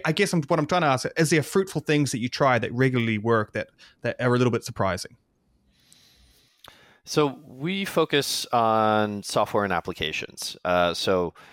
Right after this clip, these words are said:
Speaker 2: we don't necessarily do the network pen testing and the red teaming much.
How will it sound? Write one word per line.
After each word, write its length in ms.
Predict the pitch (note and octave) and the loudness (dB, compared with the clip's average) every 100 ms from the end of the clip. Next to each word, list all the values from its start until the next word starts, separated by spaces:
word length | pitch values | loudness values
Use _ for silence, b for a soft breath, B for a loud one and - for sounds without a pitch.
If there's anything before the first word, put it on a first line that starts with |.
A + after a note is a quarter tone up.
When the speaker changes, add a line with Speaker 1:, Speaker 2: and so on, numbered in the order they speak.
| B B - | B B -20
Speaker 2:
we 300 | A2 A#2+ C3 | -10 -6 -2
don't 220 | C#3 C3+ | 0 0
necessarily 460 | B2+ - A#2 G#2+ G#2 | -2 -2 2 2 2
do 540 | F#2+ G2+ G2+ G2 F#2+ | -2 -6 -4 -2 -2
the 100 | F#2+ | -2
network 380 | G2 G2+ G2 - | -2 0 -2 -4
pen 160 | G#2+ | -6
testing 500 | F#2+ F#2+ - G2+ F#2 | 0 -2 0 -6 -4
and 100 | F2+ | -4
the 80 | F2+ | -4
red 220 | E2 F2+ | -2 -2
teaming 400 | - F#2+ E2+ F2 | -4 -10 -10 -10
much. 500 | E2+ E2 E2 - - | -4 -4 -2 -2 -2